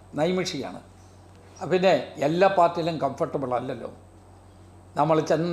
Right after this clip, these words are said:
നിന്നാലും ചെന്നാലും പൊളിറ്റിക്കൽ പാർട്ടി എന്ന് പറയുന്ന ഒരു ഘടനയില്ലേ, പാർട്ടിയുടെ പേര് മാറുവതേ ഉള്ളൂ, അതിനകത്തെ പ്രശ്നങ്ങൾ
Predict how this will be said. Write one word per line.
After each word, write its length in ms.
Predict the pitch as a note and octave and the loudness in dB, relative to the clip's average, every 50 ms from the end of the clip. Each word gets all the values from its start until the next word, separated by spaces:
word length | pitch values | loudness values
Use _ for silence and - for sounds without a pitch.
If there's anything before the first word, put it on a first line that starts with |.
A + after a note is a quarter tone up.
| E3 | 0
നിന്നാലും 480 | E3 E3+ E3+ F3 F3 F3+ F3+ F#3 F#3+ F3+ E3 F3 | 0 0 2 4 4 6 6 4 2 0 2 0
ചെന്നാലും 460 | E3+ D#3 E3 E3+ E3+ E3 E3 E3 D#3+ D#3 - - - - - - - | 0 2 2 2 2 2 2 0 -2 -6 -10 -16 -20 -20 -20 -20 -4
പൊളിറ്റിക്കൽ 420 | - E3+ D#3+ E3 - G#3 F#3+ G#3+ G3 G#3 | 0 0 0 2 2 2 2 2 4 4
പാർട്ടി 200 | G3 F#3+ F#3+ G3 | 4 4 4 2
എന്ന് 140 | F#3+ F3+ F#3 E3+ | 0 2 2 2
പറയുന്ന 220 | D#3+ E3+ D#3+ D3+ D#3 D3 | 2 2 0 0 -2 -4
ഒരു 80 | C3+ - | -2 -2
ഘടനയില്ലേ, 520 | C#3 C3 C3+ C3+ C#3+ C3+ B2 A2 - - - - - - - - - - - - - - - - - - | -2 -2 0 0 -2 -2 -4 -6 -8 -12 -14 -14 -18 -20 -20 -20 -20 -20 -20 -20 -20 -20 -20 -20 -12 -4
പാർട്ടിയുടെ 460 | D3+ D3 D#3 E3+ E3+ G3 G3 F3+ G3 - - | 0 2 2 2 2 2 2 2 2 2 2
പേര് 260 | E3+ E3+ F#3 G#3 A#3+ A#3+ G3 | 4 4 6 6 6 4 4
മാറുവതേ 380 | F3 F3 E3+ E3+ E3+ D#3 D#3 C#3 A#2+ | 2 4 4 2 2 2 0 -2 -4
ഉള്ളൂ, 160 | A2 G#2 G#2+ A2+ - - - - - - | -6 -10 -12 -12 -16 -20 -20 -20 -10 -4
അതിനകത്തെ 360 | C#3 D3+ E3 D#3+ D#3 D#3 E3 C3+ - | -2 0 0 0 0 0 -2 -2 -2
പ്രശ്നങ്ങൾ 380 | C#3+ B2+ - - E3 D#3+ D#3 | -4 -6 -6 -6 -6 -4 -4